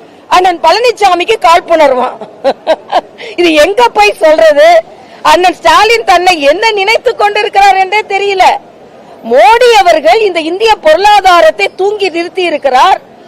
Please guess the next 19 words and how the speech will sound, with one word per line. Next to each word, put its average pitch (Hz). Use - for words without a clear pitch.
உலகத்துல 381
நான்காவது 381
பொருளாதாரத்தை 330
தாண்டி 349
மூன்றாவது 349
பொருளாதாரத்தை 311
நோக்கி 330
நடை 339
போட்டு 403
கொண்டிருக்கிறது. 302
உலக 453
அரங்கில் 403
மிக 349
பிரம்மாண்டமான 403
ஒரு 349
தலைவராக 349
வலம் 330
வந்து 349
கொண்டிருக்கிறார். 277